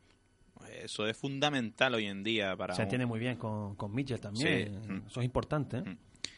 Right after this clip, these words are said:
Speaker 1: Y ayer en el partido frente a Indiana secó a, a, al ataque de Indiana. O
Speaker 2: Sí,
Speaker 1: sea,
Speaker 2: sí, no, no,
Speaker 1: Sabonis
Speaker 2: lo,
Speaker 1: lo,
Speaker 2: lo,
Speaker 1: lo
Speaker 2: lo dejó
Speaker 1: dejó
Speaker 2: seco,
Speaker 1: eh,
Speaker 2: exactamente, sí.
Speaker 1: mm.
Speaker 2: Un muro, es un muro, al
Speaker 1: Es
Speaker 2: final
Speaker 1: un muro,
Speaker 2: defensivamente
Speaker 1: es un
Speaker 2: es un muro.
Speaker 1: muro, exacto. Creo que había un,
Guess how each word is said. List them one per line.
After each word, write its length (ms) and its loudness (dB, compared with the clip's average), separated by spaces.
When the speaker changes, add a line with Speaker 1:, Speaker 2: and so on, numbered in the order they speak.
Speaker 1:
Y 800 6
ayer 280 6
en 60 4
el 120 4
partido 400 6
frente 320 2
a 20 8
Indiana 520 2
secó 520 6
a, 520 -2
a, 360 -4
al 80 -4
ataque 240 -6
de 100 -4
Indiana. 400 -6
O 60 -12
Speaker 2:
Sí, 120 4
Speaker 1:
sea, 120 8
Speaker 2:
sí, 60 10
no, 60 10
no, 100 12
Speaker 1:
Sabonis 240 12
Speaker 2:
lo, 80 12
Speaker 1:
lo, 60 10
Speaker 2:
lo, 120 10
Speaker 1:
lo 80 10
Speaker 2:
lo 60 10
dejó 240 12
Speaker 1:
dejó 160 12
Speaker 2:
seco, 200 8
Speaker 1:
eh, 20 6
Speaker 2:
exactamente, 540 4
sí. 60 0
Speaker 1:
mm. 260 -10
Speaker 2:
Un 100 8
muro, 220 12
es 60 10
un 80 8
muro, 200 8
al 60 6
Speaker 1:
Es 60 4
Speaker 2:
final 200 8
Speaker 1:
un 60 8
muro, 120 10
Speaker 2:
defensivamente 360 10
Speaker 1:
es 40 10
un 40 10
Speaker 2:
es 40 8
un 60 6
muro. 120 8
Speaker 1:
muro, 100 2
exacto. 240 8
Creo 120 8
que 80 10
había 220 12
un, 720 0